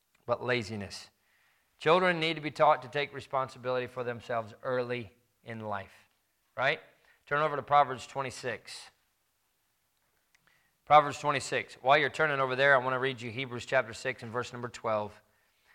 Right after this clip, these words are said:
"That ye be not slothful, but followers of them who through faith and patience inherit the promises."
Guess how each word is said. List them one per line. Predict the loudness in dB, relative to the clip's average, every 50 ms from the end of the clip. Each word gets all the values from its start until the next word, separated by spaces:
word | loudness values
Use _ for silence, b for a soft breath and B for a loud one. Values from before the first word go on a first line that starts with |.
| _ _ _
"That | -8 -6 -4
ye | -6 -4
be | -2 0 2
not | 6 6 4 4
slothful, | 4 -2 4 8 10 12 12 10 8 2 -6 -6 -6 -6 -8 _ _ _ _ _ _
but | _ -8 -8 -8 _
followers | 10 12 12 12 12 10 8 6 6 4
of | 0 2
them | 4 2 2 2 2
who | -2 -4 -6
through | -6 -6 -8 -8 -8 -8
faith | -6 0 0 0 2 0 -4 -8 -8
and | -10 -10 -8
patience | -4 -4 -4 -4 -4 -6 -10 -10 -12 -12 -16 _
inherit | -14 -14 -12 -4 -2 0 0 0 0 -4 -8 _ _ _
the | -20
promises." | -16 -8 -4 -4 -4 -4 -6 -14 -16 -18 -20 -20 -20 -20